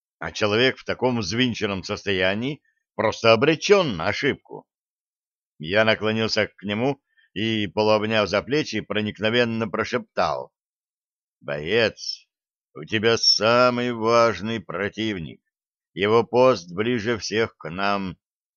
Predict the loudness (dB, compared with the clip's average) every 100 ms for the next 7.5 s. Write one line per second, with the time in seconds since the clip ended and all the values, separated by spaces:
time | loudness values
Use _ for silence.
0 | _ _ -4 -2 0 0 0 0 0 0
1 | -2 0 2 4 2 0 _ _ _ -2
2 | 0 2 2 2 2 4 6 4 2 -4
3 | -8 -6 -6 -2 -2 -2 -4 0 2 2
4 | 2 0 -4 -6 _ _ _ _ _ _
5 | _ 0 6 6 6 2 0 -2 4 4
6 | 4 2 0 0 -2 0 2 2 -2 -4
7 | -4 -2 -2 -4